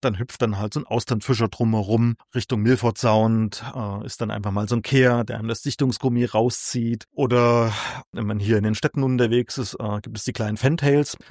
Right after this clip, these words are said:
die dann um einen rumschwirren und auch tatsächlich mit einem kommunizieren und dann ganz neugierig gucken. Dann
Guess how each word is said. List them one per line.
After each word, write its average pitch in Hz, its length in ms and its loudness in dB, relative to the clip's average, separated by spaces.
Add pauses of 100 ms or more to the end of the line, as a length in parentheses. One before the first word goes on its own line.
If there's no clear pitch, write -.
die 135 60 0
dann 123 140 0
um 120 120 -4
einen 113 140 -2
rumschwirren 151 600 2
und 127 180 -4
auch 135 140 -2
tatsächlich 185 380 -2
mit - 120 -8
einem 143 120 -4
kommunizieren 190 920 2
und 160 200 -2
dann 160 100 4
ganz 143 260 -2
neugierig 139 480 -2
gucken. 202 380 2 (240)
Dann 120 380 2